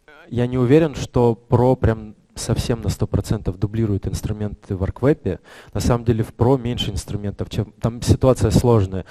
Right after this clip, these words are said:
В про есть инструменты, которых нет в Аркмэпе, а в Аркмэпе есть инструменты, которые не, нет в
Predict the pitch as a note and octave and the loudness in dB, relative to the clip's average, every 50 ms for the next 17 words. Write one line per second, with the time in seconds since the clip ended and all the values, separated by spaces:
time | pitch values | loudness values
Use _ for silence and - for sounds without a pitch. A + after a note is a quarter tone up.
0 | - - - - - - B2 C3 C3 B2+ B2 B2 A#2+ - B2 A#2 - - B2 B2 | -16 -20 -18 -4 0 2 4 6 6 6 4 4 2 2 0 0 0 -2 -2 0
1 | B2+ B2+ B2 A2+ - A#2 - A#2+ - - A#2 G#2+ F#2+ - - A2 G#2 - - G#2 | 0 0 -2 -2 -4 -4 -2 -2 0 0 2 0 0 0 -2 -2 -2 -2 -2 -2
2 | G2 - - C3 D#3 F3 - - E3+ D#3+ D#3 - - - - - - A#2 A#2 A#2+ | -2 -2 -2 -2 -2 0 0 0 0 0 -2 -4 -12 -20 -20 -12 -4 0 2 4
3 | A#2+ A#2+ A#2 A#2 A#2 - - B2 B2+ B2+ - - A#2+ A2 - A#2+ A2 - - - | 4 4 4 4 2 2 2 2 2 2 2 2 0 0 0 -2 -6 -4 -2 -2
4 | A#2 A2+ A#2 A2+ - - - - A2+ - - G#2+ G#2+ G#2+ G#2+ A2+ - A2+ A#2 A#2 | -2 -2 -2 -4 -4 -4 -4 -4 -2 -2 0 0 2 2 0 0 -2 -6 -10 -12
5 | A2+ - - A#2 G#2+ G#2+ G2+ - - - | -12 -12 -10 -6 -4 -4 -4 -4 -6 -12